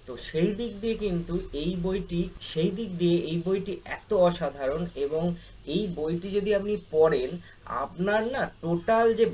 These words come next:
ভাব চেতনা বা আপনি যেভাবে সমগ্র বিশ্বকে দেখছেন বা পৃথিবীকে দেখছেন, সেই চেতনার জায়গাটায় কিন্তু একদম নাড়িয়ে দেবে, মানে আপনার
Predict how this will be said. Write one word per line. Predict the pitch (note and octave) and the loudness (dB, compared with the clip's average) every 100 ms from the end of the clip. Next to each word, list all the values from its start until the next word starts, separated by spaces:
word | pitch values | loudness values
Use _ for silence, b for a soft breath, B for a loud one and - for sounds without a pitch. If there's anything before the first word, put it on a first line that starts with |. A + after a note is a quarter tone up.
| - | -4
ভাব | - F3+ E3+ - | 0 0 0 -2
চেতনা | F3+ D3+ A#2 F#2+ F#2 | 0 0 -4 -2 -2
বা | C3 - C#3 | -2 -2 -6
আপনি | D#3 D#3 A3 A3 F3+ | -6 -4 -2 -2 0
যেভাবে | F3+ F3+ F#3+ G3 G3+ - | 0 0 -2 0 0 0
সমগ্র | F3+ G3 F3+ G3 F3 E3 | -4 -4 -4 -4 -6 -6
বিশ্বকে | G3 - G#3 F3 C#3 | -4 -2 -4 -2 -2
দেখছেন | B2+ - C3+ B2+ C#3 | -4 -8 -10 -6 -2
বা | E3+ E3+ - | -2 -2 -4
পৃথিবীকে | F#3 - F3 E3 C3+ | -4 -2 -4 -2 -4
দেখছেন, | - - - E3 - B B B - | -6 -8 -10 -10 -10 B B B -4
সেই | A#3 A#3+ - - | -2 -4 -6 -2
চেতনার | G3 F#3+ A3+ B3 A#3+ F#3 | -2 0 0 0 -2 2
জায়গাটায় | G#3+ G3 F#3 F#3 F#3 F3 F3 | 2 2 0 -2 0 -2 0
কিন্তু | F3 E3+ G#3 B3+ - C#3+ | -2 -2 -4 -6 -8 -14
একদম | - - G3+ A3+ - - - - C#3+ C3+ | -8 -2 -2 -2 -16 -20 -20 -16 -8 -4
নাড়িয়ে | C3 B2 G2 F2 | -4 -4 -8 -8
দেবে, | - - B B B C#3 | -12 -18 B B B 0
মানে | E3+ B3 B B - C#3+ | 2 0 B B -8 -6
আপনার | D3 F3+ | -2 -2